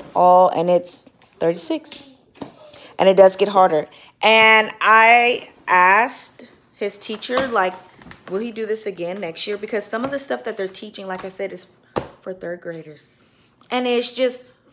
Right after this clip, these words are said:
you're giving your child, you and your partner,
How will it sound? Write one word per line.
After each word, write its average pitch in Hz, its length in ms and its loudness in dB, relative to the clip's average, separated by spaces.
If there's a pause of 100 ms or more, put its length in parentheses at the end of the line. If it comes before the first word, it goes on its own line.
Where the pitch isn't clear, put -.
(220)
you're 240 200 -4
giving 240 540 -6
your 208 220 -2
child, 202 720 -4 (320)
you 254 340 -8
and 208 340 -6
your 202 100 -4
partner, 190 720 -6